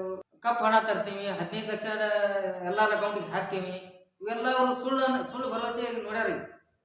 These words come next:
ಅವರು ಕೊಟ್ಟಿದ್ರಲ್ಲ, ಮೊದಲು ಭರವಸೆ ಕೊಟ್ಟ ಬಂದಿದ್ರು, ಆ ಭರವಸೆ ಒಂದು ಈಡೇರಿಸಿಲ್ಲ ಅವ್ರು. ನೋಡ್ರಿ, ಅವರು ಬಿ ಜೆ ಪಿ ಅವರು ಏನಿಂದ ಈಗ ಹತ್ತು ವರ್ಷದಿಂದ ಏನ್ ಸುಳ್ಳು ಹೇಳ್ಯಾರಲ್ಲ. ಸುಳ್ಳು ಅಂದ್ರೆ ಏನು? ನೀವು ಡೀಸೆಲ್ ರೇಟ್ ಇಳಿಸ್ತೀನಿ ಅಂದ್ರು, ಇಳಿಸ್ಲಿಲ್ಲ. ನೀವು ಎಲ್ಲರ ಅಕೌಂಟಿಗೆ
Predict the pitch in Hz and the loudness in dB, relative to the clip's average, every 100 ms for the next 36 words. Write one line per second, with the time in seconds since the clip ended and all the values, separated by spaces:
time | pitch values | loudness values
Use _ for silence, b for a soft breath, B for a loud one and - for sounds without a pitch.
0 | _ 185 277 302 277 285 240 196 190 202 | _ 0 2 4 2 0 0 0 0 -2
1 | 175 240 254 247 240 262 240 - - 156 | 0 0 0 0 2 4 4 0 -2 -4
2 | - - - - - 202 220 269 269 202 | -4 -8 -16 -18 -8 -4 2 2 2 0
3 | 233 277 269 240 220 - 147 - - _ | 4 4 4 2 -2 -4 -8 -12 -18 _
4 | _ _ _ _ 175 170 185 - 156 165 | _ _ _ _ -16 -12 -12 -12 -12 -8
5 | 170 170 143 143 190 185 156 - - - | -4 -4 -6 -6 -6 -6 -10 -12 -16 -20
6 | - _ _ _ _ _ _ _ 180 190 | -20 _ _ _ _ _ _ _ -20 -18
7 | 190 185 175 156 160 170 165 160 160 156 | -12 -10 -8 -10 -12 -12 -14 -14 -12 -10
8 | 170 165 151 139 123 - - - - _ | -10 -10 -14 -16 -18 -20 -20 -20 -20 _
9 | 180 190 165 - 135 - - - _ _ | -10 -8 -8 -10 -14 -18 -20 -20 _ _
10 | _ _ _ _ 180 185 190 190 160 156 | _ _ _ _ -6 -4 -2 -4 -2 -2
11 | 180 170 160 165 156 156 - 143 143 135 | -2 -4 -8 -10 -12 -12 -16 -18 -18 -16
12 | 139 135 - 131 127 131 123 123 - _ | -18 -20 -20 -20 -20 -20 -20 -20 -20 _
13 | _ _ _ _ _ _ _ 165 170 170 | _ _ _ _ _ _ _ -16 -12 -10
14 | 160 160 196 196 190 180 175 175 175 175 | -8 -6 -4 -2 -4 -6 -8 -8 -8 -8
15 | 175 | -8